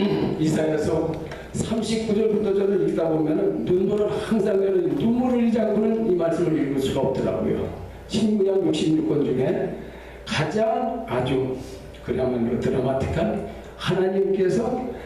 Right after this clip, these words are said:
연출하시고 각본하시고 만드신 아주 귀한, 이게 그야말로 전 이사야 상고 너무나도 생생한 연극이 이거예요.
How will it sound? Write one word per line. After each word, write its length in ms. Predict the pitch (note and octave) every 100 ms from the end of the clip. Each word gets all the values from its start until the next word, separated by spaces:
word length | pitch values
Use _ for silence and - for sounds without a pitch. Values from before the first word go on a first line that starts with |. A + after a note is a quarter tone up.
| - - - -
연출하시고 840 | C3 D3+ D3+ D3 - - - C#3+
각본하시고 800 | C#3 - C#3+ C#3 C3+ - - C3+
만드신 720 | B2 B2+ A#2+ A#2+ A#2 G3 G3+ -
아주 360 | C3 D3 G3+
귀한, 540 | - F3+ D#3+ E3 - -
이게 220 | D3+ F#3 F#3+
그야말로 480 | E3+ D#3+ D#3+ D3+
전 400 | D3 D3 D3 C#3+ C#3
이사야 460 | F#3 F3+ F#3+ F#3
상고 680 | D#3 D#3 D3+ C#3+ D3 D3 - -
너무나도 580 | C#3+ F3+ A3+ A3+ A3 G#3+
생생한 680 | - A3+ G3 A3+ B3+ - - - - - -
연극이 460 | D3 C#3 - C3 -
이거예요. 720 | - - - - - -